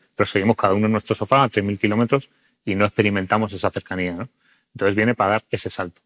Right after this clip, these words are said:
¿Cuándo podemos dar ese salto? Y, y seguramente es por donde empecemos a hablar ahora, ¿no? Pues no lo sé. Es decir, tecnología hay para tener esa experiencia inmersiva, pero seguramente no para tenerla interactiva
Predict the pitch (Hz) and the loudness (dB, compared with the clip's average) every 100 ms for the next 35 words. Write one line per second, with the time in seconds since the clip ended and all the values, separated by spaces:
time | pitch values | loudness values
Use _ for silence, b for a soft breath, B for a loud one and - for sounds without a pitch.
0 | _ _ _ _ _ _ - 127 139 131 | _ _ _ _ _ _ 2 4 4 4
1 | 127 131 127 127 110 110 156 131 92 90 | 4 4 4 4 2 2 2 0 -4 -8
2 | 90 95 95 95 104 104 101 113 110 - | -6 -4 -2 -2 -2 0 2 4 2 4
3 | 104 98 - 101 101 101 98 95 95 92 | 4 2 -4 -6 -2 0 0 0 0 0
4 | 95 113 98 139 _ _ _ - 85 98 | 2 2 0 -8 _ _ _ -8 -2 0
5 | 107 107 - 107 92 101 - 95 90 90 | 0 -2 -4 -8 -4 -4 -2 -4 -2 0
6 | 117 113 - 120 139 - 92 90 95 95 | 4 2 4 4 4 4 0 -2 -2 -2
7 | 101 - 101 104 101 101 120 139 117 104 | -4 -2 -2 0 -2 0 4 4 4 2
8 | 101 104 110 117 113 104 101 101 95 90 | 0 2 2 2 4 2 2 0 0 0
9 | 92 - 104 | -2 0 -2